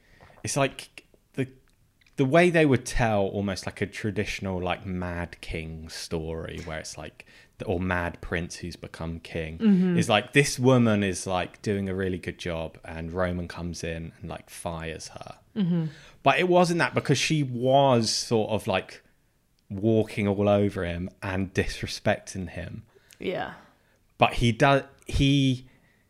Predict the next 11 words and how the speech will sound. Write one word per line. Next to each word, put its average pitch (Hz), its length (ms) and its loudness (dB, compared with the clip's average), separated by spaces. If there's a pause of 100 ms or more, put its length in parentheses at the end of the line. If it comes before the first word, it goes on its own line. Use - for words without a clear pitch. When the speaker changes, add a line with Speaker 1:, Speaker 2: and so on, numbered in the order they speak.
(880)
Speaker 1:
his, 147 380 6 (200)
his 147 340 2
way 139 340 8
is 110 160 4
like, 104 240 0
"I'll 107 300 2
do 123 200 6
what 107 320 2 (420)
Logan 107 720 2
would 85 200 -6
do." 98 340 -8